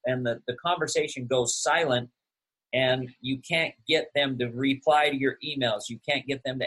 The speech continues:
answer your calls. Everybody's busy out there. And, and so one of the benefits we're offering folks like that, and you know what, in, in my opinion, it's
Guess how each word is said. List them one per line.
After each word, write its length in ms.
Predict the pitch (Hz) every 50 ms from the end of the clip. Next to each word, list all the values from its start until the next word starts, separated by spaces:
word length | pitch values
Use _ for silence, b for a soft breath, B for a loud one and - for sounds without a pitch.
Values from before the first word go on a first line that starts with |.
| -
answer 260 | 135 135 135 131 - 123
your 140 | 123 120
calls. 320 | - - 143 147 127 - - -
Everybody's 540 | 143 156 160 165 160 135 139 135 123 120 120
busy 300 | - 156 160 139 127 117
out 160 | 107 101 - -
there. 200 | 101 95 90 - _ _ _ _ _ _ _ _ _ _ - -
And, 240 | 131 135 131 135 131 -
and 200 | 135 135 131 127
so 220 | 127 - 147 131 131
one 260 | 120 120 151 190 220
of 160 | 208 147 131
the 320 | 123 127 120 113 113 110 - -
benefits 640 | 151 160 180 180 139 - 117 104 98 - - - - -
we're 200 | 120 123 117 -
offering 640 | 131 139 147 143 - 127 117 113 107 107 107 107 - _ _ _ _ _ _ _ _ _ _ _ _ _
folks 260 | - 143 139 135 - -
like 220 | 117 110 113 -
that, 240 | 117 110 107 104 -
and 160 | 113 117 117
you 80 | 131 143
know 120 | 151 147
what, 260 | 143 143 147 147 - 123
in, 100 | 123 123
in 160 | - 123 120 123
my 140 | 135 139 143
opinion, 400 | 131 123 139 139 139 131 123 113
it's 200 | 107 - -